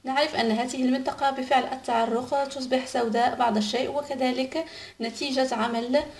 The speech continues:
بعض مضادات أو مزيلات العرق التي تعمل على جعل المنطقة سوداء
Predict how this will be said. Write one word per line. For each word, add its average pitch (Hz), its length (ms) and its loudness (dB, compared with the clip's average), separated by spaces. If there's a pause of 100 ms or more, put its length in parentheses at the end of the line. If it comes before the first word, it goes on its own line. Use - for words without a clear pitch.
(220)
بعض 240 240 0
مضادات 233 680 2
أو 262 140 2
مزيلات 226 680 0
العرق 214 500 2
التي 254 280 0
تعمل 254 320 -2
على 233 420 0
جعل 240 220 2
المنطقة 254 480 -2
سوداء 233 680 0